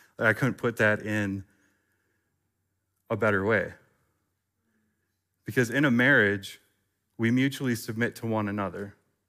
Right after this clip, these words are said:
The wife willingly submits to following her husband's leadership in Christ. When we both submit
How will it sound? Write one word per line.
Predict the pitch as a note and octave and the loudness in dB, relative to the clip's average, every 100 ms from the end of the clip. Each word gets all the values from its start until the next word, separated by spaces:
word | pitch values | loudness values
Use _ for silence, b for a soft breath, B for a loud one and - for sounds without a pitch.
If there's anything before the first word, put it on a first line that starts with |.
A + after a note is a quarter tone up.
| _ _ _ _ _ _ _ - | _ _ _ _ _ _ _ -2
The | G#2+ | 2
wife | A#2 B2+ C3 | 2 2 0
willingly | B2 C3 C3+ C3 | 0 2 0 -2
submits | - C3+ A2 G#2+ G#2 - | -4 -4 0 0 -2 -8
to | G#2+ | -6
following | A2 G#2 G#2+ G#2+ | -2 -2 -2 -4
her | A#2 G#2+ | -4 -2
husband's | G#2 G2 A2 G2 | -4 -4 -6 -4
leadership | G2+ G2 F2+ G2 G2 | -4 -4 -6 -8 -8
in | F#2 | -10
Christ. | F2+ F2+ - - - - _ _ _ _ _ _ _ _ _ _ _ _ _ _ _ _ b b b b b b b b - | -4 -4 -4 -8 -18 -20 _ _ _ _ _ _ _ _ _ _ _ _ _ _ _ _ b b b b b b b b 0
When | A#2+ | 0
we | A2+ | 2
both | C3 C#3+ | 2 0
submit | - C#3+ C3 B2+ | -2 0 2 2